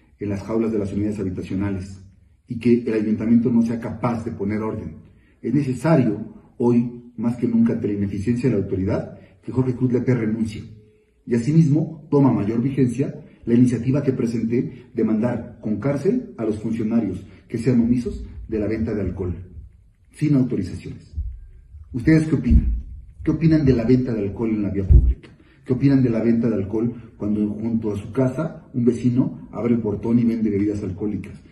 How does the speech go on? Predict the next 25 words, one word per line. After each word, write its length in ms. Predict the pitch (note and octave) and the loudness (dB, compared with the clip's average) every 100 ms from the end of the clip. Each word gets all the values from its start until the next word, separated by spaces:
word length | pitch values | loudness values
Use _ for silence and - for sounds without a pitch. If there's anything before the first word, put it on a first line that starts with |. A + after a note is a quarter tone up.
| - | -16
Cuando 220 | - G#2 G#2 | -6 -2 -2
en 100 | G#2 | -2
el 140 | G2+ | 0
tianguis 360 | B2+ B2+ C3 A#2+ | 4 6 6 4
o 80 | |
el 60 | G#2 | 2
mercado 540 | G2 F#2+ G2 G#2+ D3+ | 0 -2 -4 -2 -2
que 80 | - | -4
está 140 | - G#2+ | -8 -8
en 80 | |
su 100 | - | -6
colonia, 560 | - G#2 G#2 A2+ - - - - | -4 -2 0 2 0 -2 -14 -20
seguramente 960 | _ A2 A2+ A#2 A2+ A2+ E3+ - - - _ | _ -2 0 2 2 2 2 -2 -6 -18 _
se 120 | G#2 | -4
da 100 | A2 | -2
la 80 | G#2+ | 0
venta 220 | G#2+ A2 | 0 -2
de 140 | G2 | -4
alcohol 320 | F#2 A2 G2+ - - - _ _ | -4 -4 -4 -8 -14 -20 _ _
y 60 | G2 | -4
luego 220 | A2+ A2+ | 0 2
nadie 220 | A2+ A2+ | 4 2
se 60 | A2+ | -2
hace 160 | A2 | -6
responsable 600 | G2+ F#2+ G2+ F#2+ G2+ B2 | -6 -6 -6 -4 -2 -2